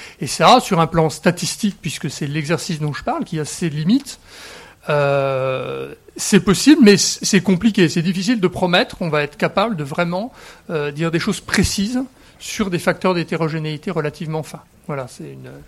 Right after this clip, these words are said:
c'est une, je, je, je le pense comme une réponse de, de modestie, essentiellement, sur les questions auxquelles on sait répondre et les questions auxquelles il est plus difficile de répondre. Euh...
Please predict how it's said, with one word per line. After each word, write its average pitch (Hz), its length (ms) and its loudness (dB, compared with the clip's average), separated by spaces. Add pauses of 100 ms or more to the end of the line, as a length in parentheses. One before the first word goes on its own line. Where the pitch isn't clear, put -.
(420)
c'est 165 140 -10
une, 151 180 -8
je, 147 340 -12
je, 147 220 -10
je 139 140 -12
le 143 100 -6
pense 185 300 -6
comme 156 160 0
une 151 100 0
réponse 160 380 0
de, 156 240 0
de 151 100 -4
modestie, 180 480 0
essentiellement, 160 640 -6
sur 151 400 -6
les 156 160 -4
questions 196 300 -2
auxquelles 175 200 2
on 165 80 -2
sait - 160 -2
répondre 190 460 0 (280)
et 202 60 0
les 180 100 4
questions 202 280 0
auxquelles 196 200 -2
il 160 120 -6
est 190 40 -2
plus 226 200 -2
difficile 185 420 -6
de 160 60 -6
répondre. 143 320 -12 (1900)
Euh... 151 720 2